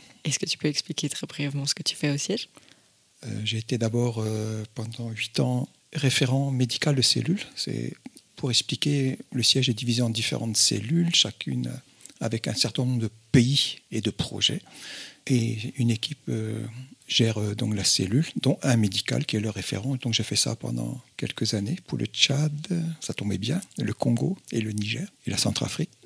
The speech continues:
Speaker 2: Maintenant, depuis deux ans, je suis passé sur un volet que j'ad-, j'aime beaucoup, c'est la, tout ce qui est santé communautaire.
Speaker 1: Ça, c'est génial, finalement, t'es retourné dans les
Speaker 2: Ouais, voilà.
Speaker 1: dans la santé communautaire.
Speaker 2: Ouais.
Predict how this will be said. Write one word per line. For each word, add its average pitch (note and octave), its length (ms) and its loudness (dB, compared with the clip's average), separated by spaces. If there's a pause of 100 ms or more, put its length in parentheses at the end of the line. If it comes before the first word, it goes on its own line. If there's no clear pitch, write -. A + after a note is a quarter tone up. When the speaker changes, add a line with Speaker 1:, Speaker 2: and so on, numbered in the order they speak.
(160)
Speaker 2:
Maintenant, B2 400 4
depuis A#2+ 260 0
deux B2 300 4
ans, F#3 160 2
je A#2 180 -2
suis - 240 2
passé C3 320 4
sur B2 220 2
un A2+ 240 -2 (500)
volet B2 220 8
que - 60 6
j'ad-, A2+ 280 4
j'aime A2+ 220 6
beaucoup, A2 280 2
c'est - 160 0
la, A#2 140 -4
tout - 160 -4
ce - 80 2
qui - 80 2
est - 20 2
santé A2 260 2
communautaire. G2+ 600 -4 (500)
Speaker 1:
Ça, E3+ 140 -4
c'est D3+ 160 2
génial, C#3 340 4
finalement, C#3+ 420 0
t'es D3+ 120 -4
retourné C#3 460 -4
dans C#3 120 -6
les C3+ 180 -4 (220)
Speaker 2:
Ouais, G#2+ 140 2
voilà. G2 220 -2 (380)
Speaker 1:
dans E3 100 2
la D3 100 2
santé D3 280 -4
communautaire. D3 580 -4 (140)
Speaker 2:
Ouais. G#2+ 120 -6